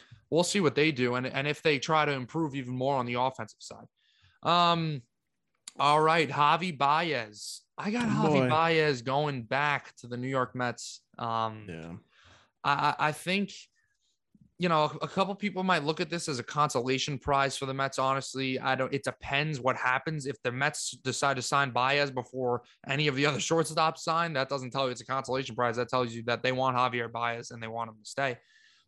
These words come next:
Speaker 1: But, um, you know, Javi Baez is, that's a pretty good consolation prize. He's no, you know, bum. He's finished second in M V P before. He's had some good years.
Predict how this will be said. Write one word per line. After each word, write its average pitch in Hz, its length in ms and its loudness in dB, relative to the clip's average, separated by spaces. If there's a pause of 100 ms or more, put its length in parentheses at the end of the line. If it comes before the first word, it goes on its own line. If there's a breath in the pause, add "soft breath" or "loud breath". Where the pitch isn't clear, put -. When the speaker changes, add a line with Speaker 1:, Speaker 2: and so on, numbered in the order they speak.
Speaker 1:
But, 135 240 6
um, 123 480 2 (480 soft breath)
you 262 60 0
know, 240 80 6
Javi 226 420 6
Baez 202 460 4
is, 151 340 -4
that's 180 220 0
a - 20 -2
pretty 180 260 -2
good 151 200 0
consolation 131 600 -2
prize. 123 280 0
He's 143 200 -4
no, 135 440 2 (100)
you 127 140 -6
know, 120 120 0
bum. 127 460 0
He's 131 240 -4
finished - 460 -6
second 143 280 -2
in 131 120 -2
M 135 100 -4
V 127 140 -6
P 139 240 -10
before. 123 500 -6
He's 131 120 -6
had 143 180 -2
some 127 160 -10
good 123 200 -8
years. 120 280 -6